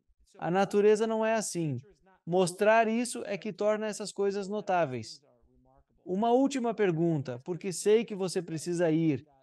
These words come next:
e eu tenho milhares de perguntas, e nós dois poderíamos conversar por horas e horas, irmão. Eu ouvi em algum lugar,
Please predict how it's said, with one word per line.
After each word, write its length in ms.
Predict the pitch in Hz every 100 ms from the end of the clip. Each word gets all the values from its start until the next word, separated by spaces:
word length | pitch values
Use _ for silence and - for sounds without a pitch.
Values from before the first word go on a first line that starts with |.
| _
e 140 | 165 180
eu 80 |
tenho 260 | 175 208 208
milhares 560 | 208 208 208 214 208 170
de 80 |
perguntas, 760 | 165 190 143 147 135 120 113 - _ _ -
e 80 | 165
nós 260 | 185 196 165
dois 260 | 208 226
poderíamos 600 | - 208 196 196 208 202
conversar 600 | - 202 196 160 190 185
por 160 | 202 202
horas 420 | 208 214 220 180
e 80 | 190
horas, 380 | 185 170 139 123
irmão. 400 | 120 123 113 117 _ _ _ _
Eu 160 | 165 190
ouvi 440 | 202 170 175 214
em 140 | 214 202
algum 320 | 185 170 185
lugar, 460 | 170 156 185 226